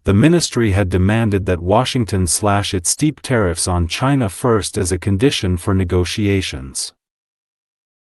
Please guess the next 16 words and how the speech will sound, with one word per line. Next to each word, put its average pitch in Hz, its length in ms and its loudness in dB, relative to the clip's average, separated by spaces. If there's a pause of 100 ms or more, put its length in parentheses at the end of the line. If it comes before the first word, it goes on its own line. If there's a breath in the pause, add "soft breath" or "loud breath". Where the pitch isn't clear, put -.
(200)
"Fentanyl 117 600 2
can 113 180 0
be 117 140 2
the 101 180 0
icebreaker 95 720 0
for - 160 -2
the 87 100 -2
two 156 240 0
countries 95 540 -2
to 98 140 -4
start 113 360 0
with 98 160 -2
a 92 80 2
more 107 240 2
positive 104 560 -2
tone," 90 460 -4